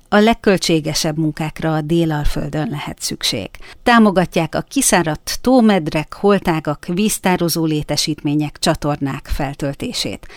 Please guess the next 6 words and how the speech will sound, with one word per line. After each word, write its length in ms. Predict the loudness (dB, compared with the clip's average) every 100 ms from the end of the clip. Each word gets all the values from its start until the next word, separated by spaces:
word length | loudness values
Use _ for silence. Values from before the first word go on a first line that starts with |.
| -20
Hamarosan 560 | -4 0 2 0 0 2
megjelenhetnek 800 | 2 0 -2 -4 -6 -8 -8 -8
a 60 | -6
közbeszerzési 840 | -4 -4 -4 -4 -6 -6 -6 -6 -8
kiírások 840 | -8 -8 -8 -10 -8 -8 -8 -8
is. 200 | -8